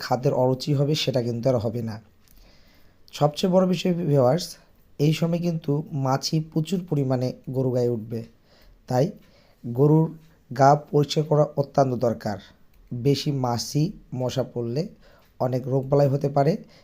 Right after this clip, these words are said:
সেদিকে লক্ষ্য রাখবেন। মেঝে পরিষ্কার করবেন, তার সাথে সাথে একটু স্যাভলন দিয়ে গোটা ফ্লোরটা প্রতিদিন ধুয়ে দেওয়ার চেষ্টা করবেন, এটা ফলো আপ করবেন। পায়ে যে খুর আছে দেখবেন গরুর, সেই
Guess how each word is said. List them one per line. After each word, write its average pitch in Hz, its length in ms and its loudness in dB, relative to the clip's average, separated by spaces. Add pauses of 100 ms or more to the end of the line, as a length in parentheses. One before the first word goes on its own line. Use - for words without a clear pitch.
(140)
সেদিকে 131 380 0 (360)
লক্ষ্য 123 280 2
রাখবেন। 104 380 -4 (340)
মেঝে 143 280 2
পরিষ্কার 139 420 0
করবেন, 139 380 0 (580)
তার 143 220 4
সাথে 160 220 0
সাথে 160 220 -4 (580)
একটু 143 260 0 (180)
স্যাভলন 143 420 2
দিয়ে 170 200 0 (360)
গোটা 131 260 2
ফ্লোরটা 139 520 0
প্রতিদিন 160 520 -2
ধুয়ে 131 260 -2
দেওয়ার 127 240 0
চেষ্টা 120 220 -6
করবেন, 117 360 -12 (560)
এটা 143 160 0
ফলো 127 220 -2
আপ 117 180 -2
করবেন। 107 260 -10 (800)
পায়ে 147 180 8
যে 160 120 2 (100)
খুর 160 180 2 (100)
আছে 160 140 0
দেখবেন 151 400 2
গরুর, 139 300 4 (100)
সেই - 240 -4